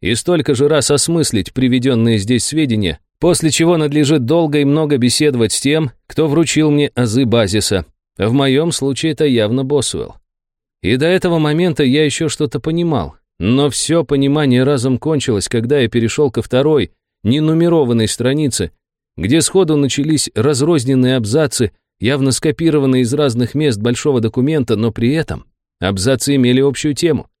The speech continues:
Третья страница была о том же самом, но представляла собой еще больший хаос из надерганных отовсюду абзацев.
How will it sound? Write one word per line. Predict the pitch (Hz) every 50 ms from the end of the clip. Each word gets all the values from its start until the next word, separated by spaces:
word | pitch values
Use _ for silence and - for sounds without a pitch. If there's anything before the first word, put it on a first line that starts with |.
| _ _
Третья | - 151 185 196 - - 131
страница | - - - 131 143 160 170 143 - 120 95
была | 98 117 135 147
о | 147 -
том | - 156 156 131
же | 156
самом, | 143 - - 139 120 107 101 92 82 80 - _ _ -
но | 117 151 156
представляла | 139 151 131 - - 156 151 160 185 175 160 143
собой | - - 139 135 156 143
еще | 127 123 147 135 - - 160
больший | 127 127 147 147 113 - - 95 -
хаос | - 156 151 139 117 - - - _ _ _ -
из | 90 110 110
надерганных | 127 135 131 123 156 160 139 117 120 117 107 -
отовсюду | 110 - 120 110 - - 131 101 101 104
абзацев. | 110 117 120 139 113 - - - - -